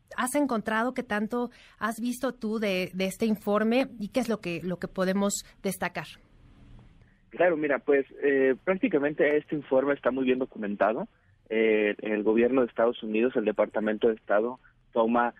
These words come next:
Speaker 2: estadísticas de la misma Comisión Nacional de Derechos Humanos, de la Fiscalía General de la República, toma algunos datos de organizaciones civiles como la Comisión Interamericana de Derechos Humanos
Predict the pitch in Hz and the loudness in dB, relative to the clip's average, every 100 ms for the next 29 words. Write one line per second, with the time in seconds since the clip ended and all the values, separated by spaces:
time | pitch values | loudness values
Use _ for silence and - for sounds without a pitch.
0 | - - - 110 107 120 - 120 123 113 | -8 -6 -4 0 0 -2 -4 0 0 2
1 | 107 107 117 120 120 113 107 - 117 113 | 0 0 0 0 -2 -2 -4 0 0 -2
2 | - 117 113 113 110 107 104 107 117 107 | -4 -4 -2 0 0 2 0 0 -4 -4
3 | 107 131 135 123 127 - - - 110 107 | 0 2 0 -2 -6 -14 -14 -2 -2 0
4 | 113 - 110 120 117 107 107 107 - _ | -2 0 2 0 -2 0 0 0 -4 _
5 | _ - 110 101 104 135 139 131 123 127 | _ -2 0 0 0 2 4 4 2 2
6 | 120 - _ _ - 139 143 139 117 117 | 0 -2 _ _ -2 0 2 2 0 -2
7 | 120 123 123 123 117 123 117 113 110 110 | -4 -2 0 0 0 -2 0 -2 -4 -8
8 | 120 120 - 110 123 127 120 - _ _ | -4 -4 -2 2 4 4 2 -2 _ _
9 | - 127 127 123 - _ 117 113 110 107 | -2 0 2 0 -4 _ 0 2 2 2
10 | 107 - 117 113 123 117 113 110 107 107 | 0 -4 -4 -2 -2 0 0 0 -2 0
11 | 117 113 104 107 123 117 123 123 131 | 0 2 2 0 -4 -4 0 0 -2